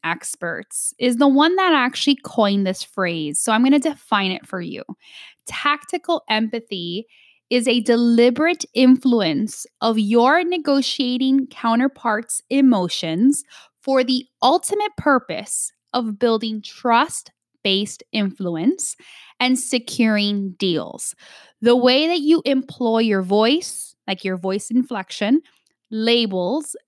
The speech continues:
mirrors, and dynamic silence all contribute to tactical empathy. So here's the thing about tactical empathy.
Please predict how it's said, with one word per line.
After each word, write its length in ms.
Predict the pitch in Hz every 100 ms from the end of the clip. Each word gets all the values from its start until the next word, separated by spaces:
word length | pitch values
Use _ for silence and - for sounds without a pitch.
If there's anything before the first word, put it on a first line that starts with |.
| -
mirrors, 840 | 220 226 247 254 285 330 381 - -
and 220 | 233 233
dynamic 640 | 226 214 214 214 226 311 -
silence 1000 | - - 339 339 302 175 165 190 - - _ _ -
all 380 | 220 220 226
contribute 920 | 247 294 285 - 233 185 160 156 - - _ _ -
to 140 | 233
tactical 800 | 226 - 190 180 - 185 185 170
empathy. 640 | - 175 160 - 160 87 85 _ _ - - - - -
So 180 | - 269
here's 300 | 294 370 403
the 100 | 440
thing 300 | - 226 226
about 480 | 202 196 190 -
tactical 640 | - - 185 - 202 196 -
empathy. 560 | 175 175 175 143 -